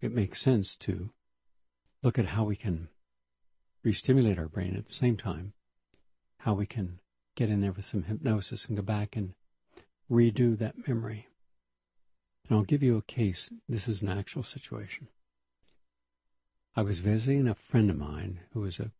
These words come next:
chiropractor, and I was going over the test results with him, where he was one of fifty individuals that participated in an energy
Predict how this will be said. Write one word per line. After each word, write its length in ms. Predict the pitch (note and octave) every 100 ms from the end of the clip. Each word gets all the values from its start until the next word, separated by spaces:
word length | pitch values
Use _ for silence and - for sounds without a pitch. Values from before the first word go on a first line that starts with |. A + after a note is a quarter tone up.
| _
chiropractor, 720 | - - F2+ - D#2+ D2 A#2 G2+ _ _ _ _ _ _ _ _ _ _ _ -
and 120 | A2+
I 60 | F2+
was 140 | F#2
going 260 | - B2+ B2+
over 140 | A2+
the 120 | G2+
test 400 | F#2 - B2+ -
results 520 | G#2 F#2 G2 F#2+ - -
with 200 | B2+ -
him, 340 | G2 F#2+ G2 _ _ _ _ _ _ _ _ _ _ _ _ _ _ _
where 280 | - A2 G2
he 480 | E2+ B2+ B2 A#2+ A2+ _
was 200 | A2+ F#2+
one 160 | A2 G2
of 100 | F#2
fifty 380 | - C#3 - B2+
individuals 640 | F#2+ F#2 F2+ G2 G2 - - _ _ _ _ _ _ _ _ -
that 160 | G#2+ -
participated 640 | A#2 B2+ - A#2 G#2 G#2+
in 280 | G3 A2+ G2+ -
an 260 | G2+ G2+ -
energy 600 | C3+ B2+ A2+ B2 D3 A3